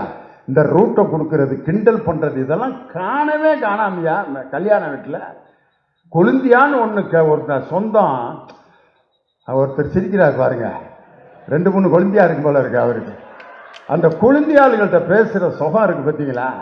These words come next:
"என்ன கொழுந்தியார?" "நான் ஒண்ணும் கவனிப்பே இல்ல." "ஆமா, எங்க அக்கால கொடுத்ததே அதிகம், இதுல நாங்க வேற யாருக்கும்."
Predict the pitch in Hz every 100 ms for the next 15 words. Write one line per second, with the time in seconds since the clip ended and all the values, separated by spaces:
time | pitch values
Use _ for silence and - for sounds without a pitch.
0 | - - - _ _ 120 156 165 156 143
1 | 160 160 151 151 170 175 165 - - -
2 | - - _ _ _ _ 147 151 156 160
3 | 156 131 143 165 160 170 170 151 156 -
4 | 175 - - - - - - - - 156
5 | 160 175 196 160 151 147 175 185 165 165
6 | 160 156 170 180 175 143 165 156 147 156
7 | 190 190 143 139 147 131 131 143 185 170
8 | 135 131 127 123 123 147